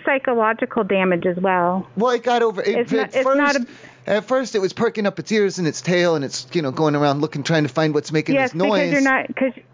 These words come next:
Speaker 1: 'cause you're not using the tool correctly.
Speaker 2: And then after a few weeks of that, like, doing it
Speaker 1: That's
Speaker 2: all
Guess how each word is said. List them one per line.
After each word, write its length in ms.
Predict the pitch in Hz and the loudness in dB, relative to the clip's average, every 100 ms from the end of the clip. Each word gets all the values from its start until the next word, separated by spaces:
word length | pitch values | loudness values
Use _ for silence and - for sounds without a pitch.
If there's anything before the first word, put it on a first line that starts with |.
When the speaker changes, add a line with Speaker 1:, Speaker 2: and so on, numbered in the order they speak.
| - | -12
Speaker 1:
'cause 160 | - 285 | -2 0
you're 80 | 269 | 2
not 200 | 262 254 | 2 2
using 340 | 240 254 254 | 0 2 2
the 80 | 220 | 0
tool 260 | - 247 220 | -2 -2 -2
correctly. 640 | - 202 185 - 190 190 | 0 -2 0 0 0 0
Speaker 2:
And 160 | 208 196 | -2 0
then 120 | 190 | 2
after 280 | 190 185 196 | 2 2 0
a 60 | |
few 240 | 175 202 214 | 0 0 0
weeks 380 | 180 240 - 185 | 2 0 0 -2
of 80 | |
that, 320 | 143 127 135 151 | 2 2 2 0
like, 160 | 151 | -2
doing 180 | 180 175 | 0 0
it 60 | 262 | 2
Speaker 1:
That's 80 | |
Speaker 2:
all 60 | 151 | 2